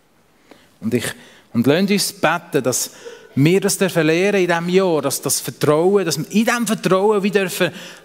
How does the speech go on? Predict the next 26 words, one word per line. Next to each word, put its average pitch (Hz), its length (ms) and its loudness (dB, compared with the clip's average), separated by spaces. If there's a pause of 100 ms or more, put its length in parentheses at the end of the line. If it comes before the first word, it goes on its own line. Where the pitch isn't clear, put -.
(120)
einen 151 140 0
grossen 160 480 0
Schritt 139 420 -4
machen, 131 340 0 (280)
als 214 460 0
Kirche 202 340 0
miteinander, 151 720 -2 (320)
aber 131 340 0
auch 170 160 -2
persönlich, 156 760 0
jeder 127 360 -2 (320)
individuell. 123 920 0 (4000)
Und 127 140 -2
vielleicht 196 300 2
ist 214 160 0
es, - 180 -6 (160)
wenn 170 140 2
ich 165 120 0
nicht 180 220 0
vertrauen 160 760 0
kann, - 760 -8
auch 156 60 4
eine 175 100 4
Frage 156 500 0
von - 180 -4
Stolz. - 680 -2